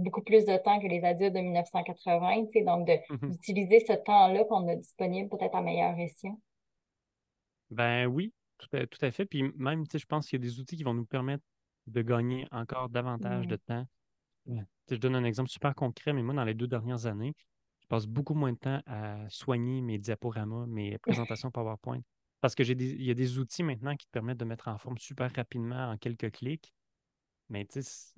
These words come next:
Speaker 2: c'est un, c'est une demi-heure que je sauve, là, à chaque fois. Fait que
Speaker 1: Ben oui, c'est ça. Sur une
Speaker 2: c'est des
Speaker 1: semaine,
Speaker 2: petits
Speaker 1: ça fait
Speaker 2: détails.
Speaker 1: plusieurs de demi-heures, là.
Speaker 2: C'est exactement ça, voilà. Fait que je pense que comme ça, il va peut-être y avoir des, des, euh, des, euh,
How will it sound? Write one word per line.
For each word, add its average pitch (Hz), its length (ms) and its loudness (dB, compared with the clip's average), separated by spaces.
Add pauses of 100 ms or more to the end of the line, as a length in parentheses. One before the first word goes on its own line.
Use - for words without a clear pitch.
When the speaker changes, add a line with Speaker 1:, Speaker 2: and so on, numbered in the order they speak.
(100)
Speaker 2:
c'est - 160 -6
un, 104 160 -4
c'est 110 160 -8
une 110 80 -2
demi-heure 117 300 -2
que 123 80 -4
je 120 100 -8
sauve, 127 320 -4
là, 117 120 -4
à 113 40 -6
chaque 110 220 -6
fois. 151 200 -6
Fait 107 220 -6
que - 60 -20 (260)
Speaker 1:
Ben 208 140 8
oui, 214 180 4
c'est 214 100 2
ça. - 220 0 (140)
Sur 220 240 8
une 214 140 8
Speaker 2:
c'est 214 100 0
des 202 60 4
Speaker 1:
semaine, 226 140 10
Speaker 2:
petits 233 120 6
Speaker 1:
ça 151 100 6
fait - 80 -2
Speaker 2:
détails. - 140 0
Speaker 1:
plusieurs 196 320 8
de 190 80 2
demi-heures, 175 560 2
là. 160 100 -6 (360)
Speaker 2:
C'est - 220 -6
exactement 135 480 -4
ça, 117 200 -8
voilà. 113 280 -6 (120)
Fait 110 120 -2
que - 80 -14
je - 60 -12
pense 131 220 -2
que - 80 0
comme 113 200 -4
ça, 139 120 -2
il - 20 2
va 120 80 -4
peut-être 135 180 -4
y 143 40 2
avoir 127 180 2
des, 120 180 0
des, 104 380 -6 (500)
euh, 131 60 -4 (180)
des, 110 300 -4
euh, 104 420 -8